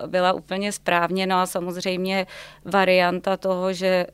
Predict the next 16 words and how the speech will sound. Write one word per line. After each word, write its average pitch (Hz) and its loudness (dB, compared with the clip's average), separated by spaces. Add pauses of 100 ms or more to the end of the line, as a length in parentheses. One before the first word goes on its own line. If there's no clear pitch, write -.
ten 175 0
český 190 -6
umělec 185 -2
bude 185 2
mít, 180 -2
eh, 175 0 (640)
velký 185 -2
úspěch, 185 -2 (200)
ta 202 4
možnost 190 -2
tu - -6
je, 170 -2 (580)
ale 185 0
samozřejmě 175 -4
uspěje 175 -2
jenom 170 -2